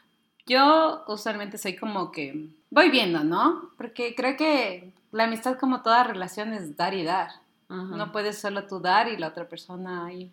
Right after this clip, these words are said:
Speaker 1: "Bien, gracias".
Speaker 2: Exacto.
Speaker 1: Entonces creo que entre las dos sí ha habido el interés de compartir más tiempo, compartir aventuras, vivencias, experiencias,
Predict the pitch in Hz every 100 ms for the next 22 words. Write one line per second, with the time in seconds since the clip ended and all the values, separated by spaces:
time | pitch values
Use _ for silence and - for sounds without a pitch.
0 | - 190 185 190 - 165 170 - 147 151
1 | - - _ - 196 196 202 196 208 190
2 | 170 165 180 180 190 170 170 180 170 165
3 | 160 165 165 160 156 175 160 165 - 226
4 | 214 202 - 202 196 196 185 185 175 160
5 | 170 226 226 214 202 202 202 202 202 196
6 | - 160 175 202 196 196 180 170 - 170
7 | 165 190 202 196 196 185 185